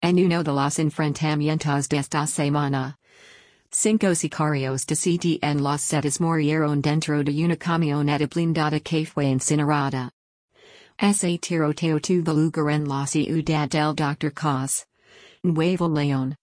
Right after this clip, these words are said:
aproximadamente a fifty millas al sur de la frontera de Texas. Las fuerzas policiales locales no respondieron a ese tiroteo,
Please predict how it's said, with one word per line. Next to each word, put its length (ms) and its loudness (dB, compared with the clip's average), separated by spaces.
aproximadamente 1300 0
a 20 0
fifty 380 -2
millas 420 0
al 220 2
sur 260 0
de 100 0
la 280 2
frontera 480 -2
de 80 0
Texas. 580 -4
Las 320 0
fuerzas 520 0
policiales 840 -2
locales 640 -2
no 140 2
respondieron 680 0
a 140 -2
ese 260 0
tiroteo, 680 -2